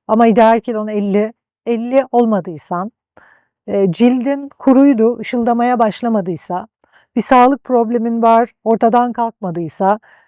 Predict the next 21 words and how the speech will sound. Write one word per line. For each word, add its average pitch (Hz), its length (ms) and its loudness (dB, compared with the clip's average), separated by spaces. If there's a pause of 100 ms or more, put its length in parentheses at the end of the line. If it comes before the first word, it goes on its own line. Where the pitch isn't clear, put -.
(180)
işte 233 460 0 (160)
ilişkinde 247 580 0
tıkanıklıklar 233 880 -2
var, 220 320 2 (220)
o 202 140 0
giderilip 220 560 2 (300)
olağanüstü 214 640 -6
bir 208 120 0
ilişkiye 202 720 0 (260)
ve 220 80 4
hayatının 214 540 2
geri 202 180 -4
kalanında 196 560 -6
devam 196 360 0
edeceğin 190 400 -2
adanmışlığa 190 760 -2
sahip 190 400 -6
bir 208 60 -10
ilişkiye 196 400 -8
adım 202 240 -2
atmadıysan, 180 880 -6